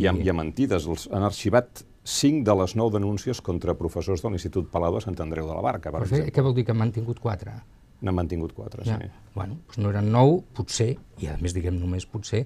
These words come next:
Speaker 2: seran quatre, però és que no n'hi ha d'haver cap i enlloc. Eh, jo crec que lo,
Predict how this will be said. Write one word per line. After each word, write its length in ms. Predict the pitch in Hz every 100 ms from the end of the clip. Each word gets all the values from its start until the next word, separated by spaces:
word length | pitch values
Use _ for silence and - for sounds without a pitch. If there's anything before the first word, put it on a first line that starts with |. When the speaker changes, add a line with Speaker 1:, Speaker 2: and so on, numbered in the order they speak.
| - - -
Speaker 2:
seran 340 | - 127 110
quatre, 280 | 135 135 101
però 80 | 107
és 80 |
que 140 | - 127
no 240 | 165 131
n'hi 140 | 151 156
ha 40 |
d'haver 220 | 131 127
cap 240 | - 147 -
i 200 | 139 127
enlloc. 500 | 107 123 151 - - - - -
Eh, 160 | 147 -
jo 100 | 123
crec 220 | 139 165 -
que 80 |
lo, 220 | 120 107